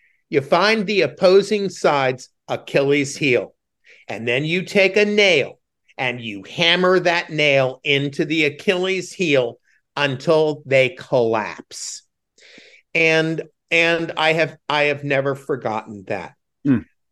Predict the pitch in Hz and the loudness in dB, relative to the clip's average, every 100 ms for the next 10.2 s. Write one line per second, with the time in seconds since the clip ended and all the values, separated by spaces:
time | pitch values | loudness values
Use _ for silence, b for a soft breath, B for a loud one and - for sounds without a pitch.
0 | _ _ - 170 214 202 208 - 170 147 | _ _ -2 2 2 4 2 2 -2 -2
1 | 117 - - - _ _ _ _ _ _ | -4 -10 -18 -20 _ _ _ _ _ _
2 | _ _ - 156 147 147 147 _ _ _ | _ _ -2 0 2 0 -8 _ _ _
3 | _ _ _ _ _ _ _ _ _ _ | _ _ _ _ _ _ _ _ _ _
4 | _ _ _ _ _ _ _ _ _ _ | _ _ _ _ _ _ _ _ _ _
5 | _ _ _ - 208 202 220 - 208 190 | _ _ _ 6 6 6 0 0 2 2
6 | 185 165 160 156 147 139 - - _ _ | 2 2 0 0 0 -2 -6 -20 _ _
7 | _ _ _ _ _ _ _ _ _ _ | _ _ _ _ _ _ _ _ _ _
8 | _ _ _ _ _ _ _ - 240 247 | _ _ _ _ _ _ _ 0 4 4
9 | - 202 175 156 151 147 135 135 135 135 | 2 2 4 0 -2 2 4 4 4 2
10 | 131 | 0